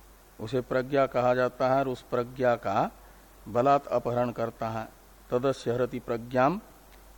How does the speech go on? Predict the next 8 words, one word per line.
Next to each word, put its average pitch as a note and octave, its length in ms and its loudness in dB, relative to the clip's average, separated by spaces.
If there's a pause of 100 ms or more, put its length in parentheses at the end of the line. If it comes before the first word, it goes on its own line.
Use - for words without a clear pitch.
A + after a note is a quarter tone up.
(120)
वायुर्नाव B2+ 800 2
मीमांभसी B2 680 -2 (1160)
के C#3 80 2
अनुसार B2 600 2 (1400)
वह, B2 220 4
अ, - 1700 -2 (520)
कषाय B2+ 540 6 (1500)
या A2 560 2